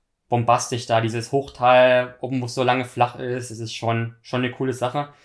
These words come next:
Und von daher hatte ich schon die Bilder im Kopf da, wusste auch dann diese Nordauffahrt, wo diese Passage ist an dieser Schlucht, wo man dann beim Radler bergab fährt,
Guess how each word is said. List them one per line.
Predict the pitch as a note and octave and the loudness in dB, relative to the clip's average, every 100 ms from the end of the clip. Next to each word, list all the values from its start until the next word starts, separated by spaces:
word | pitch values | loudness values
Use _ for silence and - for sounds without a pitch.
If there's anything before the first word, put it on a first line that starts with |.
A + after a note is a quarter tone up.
| _ - - - _ _ - | _ -20 -20 -20 _ _ -8
Und | C3 C3 B2+ | 0 2 2
von | C3 | 2
daher | B2 | 4
hatte | C#3 | 4
ich | C3 | 4
schon | C#3+ | 2
die | D#3 | 2
Bilder | B2+ D3 D#3+ D3+ | 4 4 6 4
im | C#3+ C3 | 2 0
Kopf | D#3 - | -2 0
da, | E3+ D#3 D#3 | 2 4 4
wusste | D#3 D3+ C3+ | -2 -2 2
auch | D3 C#3+ | 4 2
dann | C#3+ C3 | -2 -2
diese | B2+ B2+ | -2 -2
Nordauffahrt, | C#3+ C#3+ C#3 C#3 C#3+ C#3+ C#3+ | -2 2 0 2 4 4 4
wo | B2+ | 0
diese | B2+ B2 B2 B2 B2+ - | -6 -6 -4 -4 -6 -10
Passage | B2+ A#2 A#2+ C#3 | -6 2 4 4
ist | C3 | -2
an | C3 A#2+ | -4 -4
dieser | A#2+ | -4
Schlucht, | A#2+ - - C3+ D3+ - - | -8 -8 -4 -2 -2 -6 -8
wo | C3+ | -4
man | B2+ | -4
dann | B2+ | -2
beim | B2 A#2+ | -2 0
Radler | A#2 C3 C3 | 0 0 2
bergab | B2 A#2 - - | -2 -2 -6 -6
fährt, | C3 D3 E3 | 0 0 0